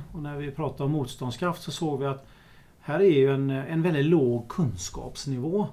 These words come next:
om kris och beredskap och vad jag ska göra. Vi lever tryggt och säkert och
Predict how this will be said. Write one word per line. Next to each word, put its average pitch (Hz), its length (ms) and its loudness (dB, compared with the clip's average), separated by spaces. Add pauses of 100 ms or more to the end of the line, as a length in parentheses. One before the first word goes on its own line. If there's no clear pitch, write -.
(600)
om 160 180 0
kris 123 760 -2
och 135 80 -2
beredskap 120 1120 -4
och 139 120 -2
vad 147 160 -2
jag 143 80 -4
ska 139 160 -4
göra. 135 460 -2
Vi 139 160 -6
lever 156 340 0
tryggt 165 580 -4
och 135 60 -2
säkert 135 840 -6
och 151 160 -6